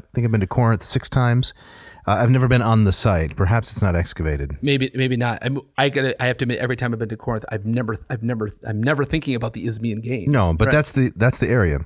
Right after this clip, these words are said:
Speaker 2: Okay.
Speaker 1: The Nemean Games are on the Peloponnese, and that's where he supposedly slew the lion.
Speaker 2: Yes.
Speaker 1: And I did have a chance to visit Nemea.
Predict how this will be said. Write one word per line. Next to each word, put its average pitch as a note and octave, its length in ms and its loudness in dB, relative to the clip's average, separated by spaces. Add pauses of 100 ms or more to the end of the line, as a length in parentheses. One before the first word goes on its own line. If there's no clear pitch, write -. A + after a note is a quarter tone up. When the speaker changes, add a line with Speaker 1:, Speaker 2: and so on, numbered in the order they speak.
(120)
Speaker 2:
Okay. B2 320 -4
Speaker 1:
The B2+ 120 6
Nemean D#3+ 380 6
Games G#2 380 4
are G#2+ 240 4
on A2+ 140 2
the G#2 80 2
Peloponnese, A#2 720 0 (160)
and G#2+ 160 4
that's A#2 160 2
where A2 120 4
he G#2 200 4
supposedly F#2+ 480 2
slew B2+ 400 4
the A2 120 4
lion. B2 500 2
Speaker 2:
Yes. - 340 -8
Speaker 1:
And B2 100 4
I A2+ 100 4
did C3+ 220 2
have C#3 200 4
a F#2 40 2
chance G2 340 0
to F#2+ 120 0
visit F2 320 2
Nemea. F#2+ 460 4